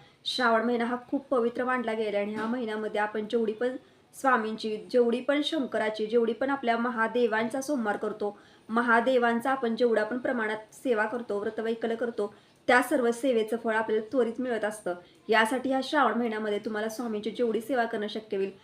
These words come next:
जेवढी तुम्हाला महादेवाची सेवा करणं शक्य होईल, तेवढी तुम्ही सेवा तुमच्या घरामध्ये करा. तुम्हाला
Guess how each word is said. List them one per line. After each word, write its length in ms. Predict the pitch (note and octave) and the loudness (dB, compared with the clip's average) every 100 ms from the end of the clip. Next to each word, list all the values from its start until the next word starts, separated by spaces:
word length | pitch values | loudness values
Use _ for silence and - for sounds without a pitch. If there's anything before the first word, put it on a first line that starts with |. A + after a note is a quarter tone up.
| - _ | -20 _
जेवढी 320 | F#3 B3 A3+ A#3 | 0 4 4 2
तुम्हाला 300 | C#4 A#3+ A3+ | 2 2 2
महादेवाची 720 | A#3 A#3+ A#3 A3+ A#3+ A#3 A#3+ | 2 -2 -2 2 4 4 2
सेवा 240 | C4+ D4+ G#3+ | -2 -2 -2
करणं 280 | A3+ G#3+ | -2 -4
शक्य 300 | G#3 A3+ - | -6 -6 -4
होईल, 240 | G3+ G3+ G3+ | -4 -4 0
तेवढी 240 | A3 G#3 A3 | 0 0 -2
तुम्ही 160 | A#3 | -2
सेवा 260 | A#3+ C4 G#3 | -2 -2 -2
तुमच्या 280 | G3+ G3+ G3+ | -2 -4 -4
घरामध्ये 420 | G#3+ G#3+ G3+ G#3+ | -4 -4 -4 -4
करा. 260 | G#3+ G3 F3+ - - _ | -2 -2 -2 -6 -20 _
तुम्हाला 300 | A#3 A3+ A3 | -2 2 4